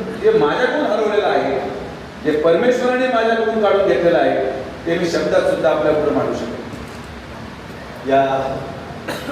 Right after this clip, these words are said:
Speaker 2: राहुरी विधानसभा मतदारसंघामधील आपल्या या शोकसभेच्या निमित्तानं, आदरांजलीच्या निमित्तानं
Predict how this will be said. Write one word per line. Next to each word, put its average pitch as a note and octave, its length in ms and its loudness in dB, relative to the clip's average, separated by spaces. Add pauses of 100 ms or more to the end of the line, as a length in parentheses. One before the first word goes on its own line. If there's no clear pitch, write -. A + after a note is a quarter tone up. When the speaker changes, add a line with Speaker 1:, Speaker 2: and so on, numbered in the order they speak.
(680)
Speaker 2:
राहुरी D3 240 2
विधानसभा C3+ 460 2
मतदारसंघामधील B2 840 0 (1040)
आपल्या B2+ 280 0 (1900)
या B2+ 100 4 (680)
शोकसभेच्या - 520 -4
निमित्तानं, - 320 -2
आदरांजलीच्या - 680 0 (460)
निमित्तानं D3 540 2